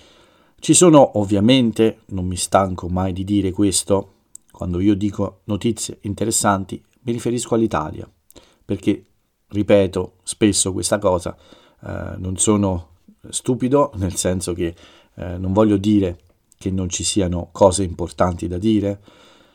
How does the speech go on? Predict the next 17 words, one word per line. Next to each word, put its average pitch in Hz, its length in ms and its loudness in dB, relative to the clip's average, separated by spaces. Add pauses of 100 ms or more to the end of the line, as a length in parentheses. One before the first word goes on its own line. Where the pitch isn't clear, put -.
(120)
I - 100 -12
giornali 101 360 2
sono 101 240 0
piene, 98 540 -2 (300)
pieni 98 540 0 (380)
di 98 340 -6 (320)
fatti 90 640 -2
importanti, 90 760 -4
lo 90 100 -4
sappiamo 90 380 -6
tutti. 90 460 -4 (540)
Eh, - 160 -14
c'è 98 120 -2
una 92 140 0
guerra 95 260 2
in 90 80 -2
Europa, 101 680 4